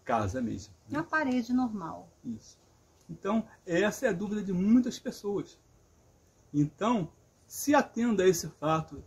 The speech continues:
Speaker 1: esquenta ou não esquenta, depois que fizer o tratamento térmico no interior da casa container, ela passa a ficar, a parte interna, mais fresca do que a parte externa, né? Como consegue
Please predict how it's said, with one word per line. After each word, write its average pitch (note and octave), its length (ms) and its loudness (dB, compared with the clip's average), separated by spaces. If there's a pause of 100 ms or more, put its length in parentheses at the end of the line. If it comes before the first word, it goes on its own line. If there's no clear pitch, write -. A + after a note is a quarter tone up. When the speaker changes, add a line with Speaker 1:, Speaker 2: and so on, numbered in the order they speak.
Speaker 1:
esquenta F#3+ 600 -2
ou D3+ 100 6
não C#3+ 220 4
esquenta, E3+ 760 -4 (460)
depois G3 400 0
que C4+ 100 0
fizer F3 380 6
o C3+ 100 4
tratamento D3+ 720 2 (100)
térmico D3+ 480 4 (240)
no D3+ 140 0
interior D3+ 540 2
da C3 100 0
casa F3 380 -4
container, D3+ 580 -4 (640)
ela F#3+ 200 4
passa E3+ 380 0
a D#3 40 -14
ficar, C3 460 -6 (320)
a - 60 -14
parte - 400 -2
interna, D#3 580 2 (680)
mais F#3+ 460 4
fresca - 760 2 (720)
do F3 140 -2
que G3 140 4
a F3 100 4
parte E3 300 4
externa, C#3+ 440 4
né? E3+ 140 -4 (720)
Como A3+ 220 4
consegue E3+ 640 6